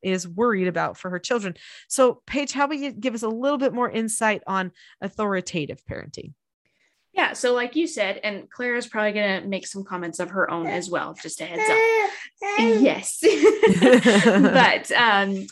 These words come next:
Speaker 2: authoritative is, again, you know, what we call traditional strict. And that is where parents are warm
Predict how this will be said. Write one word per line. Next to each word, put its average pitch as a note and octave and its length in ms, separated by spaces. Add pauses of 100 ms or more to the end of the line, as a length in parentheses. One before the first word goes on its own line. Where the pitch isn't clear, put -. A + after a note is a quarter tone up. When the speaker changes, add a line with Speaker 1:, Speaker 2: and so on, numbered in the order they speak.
Speaker 2:
authoritative A#3+ 800
is, G3 340
again, G#3 380
you G#3 80
know, G3 80
what F#3+ 160
we A3 120
call F3+ 380 (100)
traditional G#3 500
strict. - 440
And G3+ 220
that F#3 160
is A3 240
where G3 300 (380)
parents A#3+ 360
are G#3 180
warm G3+ 640